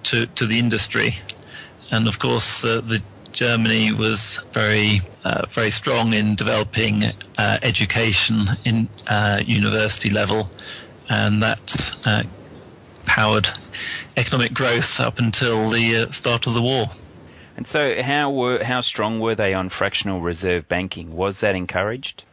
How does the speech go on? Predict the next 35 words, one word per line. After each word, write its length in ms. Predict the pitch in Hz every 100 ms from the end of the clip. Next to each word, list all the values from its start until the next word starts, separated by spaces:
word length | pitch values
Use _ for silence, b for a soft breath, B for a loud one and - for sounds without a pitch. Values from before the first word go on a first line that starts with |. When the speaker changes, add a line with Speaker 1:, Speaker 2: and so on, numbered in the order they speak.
| -
Speaker 1:
Well, 140 | 214
it 100 | 165
was, 380 | 131 131 117 -
uh, 560 | 127 120 117 113 113 113 -
permitted. 500 | - 120 147 107 98
I 80 | 120
wouldn't 240 | 123 123
say 320 | - - 117
it 80 | 110
was, 320 | 113 107 95
uh, 200 | 107 104 113
encouraged. 760 | 113 110 123 107 107 - -
The, 280 | 120 113 113
uh, 80 | 117
requirement 640 | 120 113 127 117 113 107
is 160 | 120 -
to 100 | 117
have 400 | 113 113 104 - B B B B -
one 260 | 113 113 107
third 400 | 127 123 117 113
of 340 | 107 113 - 120
outstanding 760 | 117 - 123 110 104 104 104
debt 340 | 113 110 - -
backed 400 | 117 113 - -
by, 540 | 110 107 107 107 98 - - -
uh, 240 | 131 110
backed 320 | 117 117 - -
by 180 | 110
gold. 420 | 110 131 104 98 -
So 200 | - 135
that 160 | -
places, 540 | - 117 117 117 101 117
uh, 220 | 107 98 -
a 60 | 110
limit, 440 | 113 120 104 -